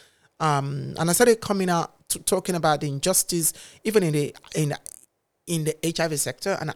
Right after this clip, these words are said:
access and who, who, who's got access and who does not have access and what kind of access are available. So I started talking about that. Um, and this was between two thousand and twelve, two thousand and thirteen, two thousand and fourteen.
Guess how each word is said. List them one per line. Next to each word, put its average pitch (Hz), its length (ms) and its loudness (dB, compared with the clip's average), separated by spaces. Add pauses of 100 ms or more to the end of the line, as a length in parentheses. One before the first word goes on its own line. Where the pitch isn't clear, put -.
access 170 540 0 (260)
and 151 160 -2
who, 170 380 2
who, 185 260 -6 (440)
who's 196 200 4
got - 240 6
access 156 360 0
and 156 100 0
who 156 100 -2
does 143 160 -2
not 147 160 -2
have 139 140 -4
access 143 320 -6
and 147 100 2
what 175 140 2
kind 160 200 -2
of - 80 -4
access 147 320 0
are 82 180 0
available. 170 520 0 (260)
So - 120 -2
I - 60 2
started 233 260 4
talking 202 300 0
about 147 320 -4
that. 156 220 -4 (640)
Um, 175 260 4
and 185 100 2
this 254 140 2
was 220 100 2
between 175 300 0
two 208 140 2
thousand 180 340 4
and 151 120 -4
twelve, 165 580 2
two 175 120 -8
thousand 156 380 2
and 139 100 -4
thirteen, 165 340 2
two 151 100 -8
thousand 143 300 -2
and 113 140 -10
fourteen. 135 480 -2